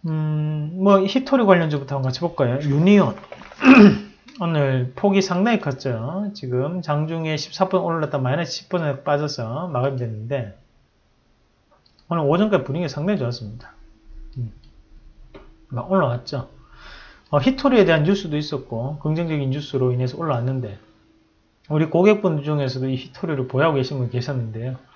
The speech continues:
어, 지금 여기서도 이제 우리가 사실 밑에 추천 한번 드렸었어요. 그러고 난 다음에 이제 올라왔는데, 어, 이분은 이제 칠천오백 원 요, 요런 가격대 지금 사셨어요.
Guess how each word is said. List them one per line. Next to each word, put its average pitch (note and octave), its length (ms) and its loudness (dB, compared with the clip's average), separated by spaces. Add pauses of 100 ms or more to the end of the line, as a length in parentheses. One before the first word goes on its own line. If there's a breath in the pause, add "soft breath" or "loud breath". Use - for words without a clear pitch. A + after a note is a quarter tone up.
(500 loud breath)
어, D#3+ 100 -2
지금 F#3 440 4
여기서도 D#3 440 4
이제 G#2+ 280 -10 (260)
우리가 G3+ 240 4
사실 G3+ 400 4
밑에 G3 240 0
추천 A3+ 260 -4
한번 C#3+ 200 0
드렸었어요. B2+ 680 -6 (160)
그러고 F3 100 -6
난 D3+ 180 0
다음에 C#3+ 280 0
이제 B2 140 -2
올라왔는데, C3+ 720 -2 (580 loud breath)
어, C#3+ 480 -2
이분은 G#3 480 2
이제 C#3+ 320 0
칠천오백 B3+ 1160 4
원 C#3 200 2
요, D#3+ 300 2
요런 G3+ 260 4
가격대 C3+ 340 2
지금 A#2 160 -8
사셨어요. G#2+ 760 -12